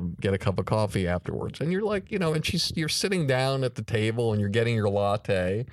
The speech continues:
and you're talking to the person, and after five minutes, in your mind, as you're talking to the person, as a woman, you're saying to yourself, "Is this a date? Does, does, does, does this guy think this is a date?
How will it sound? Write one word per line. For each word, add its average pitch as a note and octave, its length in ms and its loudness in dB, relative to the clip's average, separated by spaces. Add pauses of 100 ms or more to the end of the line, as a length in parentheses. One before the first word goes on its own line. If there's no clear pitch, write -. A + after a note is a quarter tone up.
(400)
and F#3+ 80 2
you're E3 80 0
talking C3+ 420 0
to B2 60 -4
the A#2+ 80 0
person, A#2 520 -2
and C3 140 -2
after C3+ 260 0
five E3 480 0
minutes, D#3+ 560 -2 (520)
in C3+ 120 2
your C#3+ 120 2
mind, D3+ 380 2
as A#2 140 2
you're B2 80 2
talking D3 540 0
to F#2+ 40 -2
the G2+ 80 -2
person, G2+ 640 0 (300)
as A#2 160 2
a C3+ 60 2
woman, C3+ 460 2
you're A2+ 140 0
saying C3+ 360 0
to A#2 40 2
yourself, A2 500 0 (1600)
"Is A2 280 2
this D#3 240 2
a F3 80 0
date? G2+ 500 0 (800)
Does, A2+ 240 2 (480)
does, A2+ 180 0 (320)
does, G#2+ 300 2 (600)
does F#2+ 220 0
this A#2+ 220 2
guy - 260 0
think A#2 360 -2
this D3 200 0
is G#2+ 160 2
a F#2+ 80 2
date? G2 460 -2